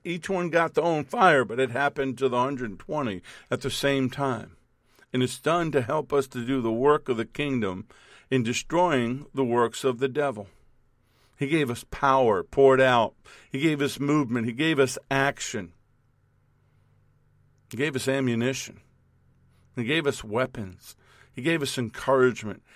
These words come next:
He gave us fuel to go into all the world, preach the gospel to every creature. He who believes will be baptized and saved. He who does not believe will be condemned. It's pretty basic.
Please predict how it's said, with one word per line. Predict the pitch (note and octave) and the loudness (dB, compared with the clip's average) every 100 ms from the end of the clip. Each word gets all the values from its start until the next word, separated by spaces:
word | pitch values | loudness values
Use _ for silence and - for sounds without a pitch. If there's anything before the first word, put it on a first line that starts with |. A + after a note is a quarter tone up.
| _ - | _ -6
He | |
gave | D3 E3+ D3 | 0 0 0
us | - | -4
fuel | - C3 D3 D3 C3+ A2+ G2 F2+ - _ _ _ _ _ _ _ _ _ _ _ _ _ _ _ _ _ _ _ | -8 -2 2 4 4 4 0 -8 -20 _ _ _ _ _ _ _ _ _ _ _ _ _ _ _ _ _ _ _
to | - | -16
go | F#2 C#3+ C#3+ C#3 | 0 4 6 6
into | C3 A2+ | 2 -2
all | A2+ B2 | -2 0
the | A#2+ | 0
world, | A#2 B2 A#2 G2+ | 0 2 2 0
preach | - C3+ - | -4 -8 -8
the | A2 | -6
gospel | A#2 B2+ B2 A#2 G#2+ | -2 -2 -4 -6 -4
to | G#2 | -2
every | A#2+ A2+ G#2 | -2 -4 -8
creature. | - C3 A#2 - - _ _ _ _ _ _ | -6 -6 -6 -12 -16 _ _ _ _ _ _
He | - C3+ | -2 2
who | C3+ | 2
believes | A2+ B2 C#3 C3+ A2 | 2 0 0 0 -4
will | A2 | -4
be | A#2 | -4
baptized | A2 B2+ - - B2 A#2 A2 | -2 -2 -4 -2 0 0 -4
and | A2 | -8
saved. | - C3 B2+ G#2 | -2 2 2 0
He | B2 | -2
who | A#2+ | 0
does | A2 G#2+ | -2 0
not | B2+ C3+ | 0 0
believe | B2+ C#3 E3+ | -2 -2 -2
will | A#2+ | -4
be | G#2+ D#3+ | -4 -6
condemned. | - A#2 B2+ C#3+ A2 | -4 2 2 2 -4
It's | - | -4
pretty | C3 | -4
basic. | A2 A2+ A#2+ G2+ | -2 -2 -2 -8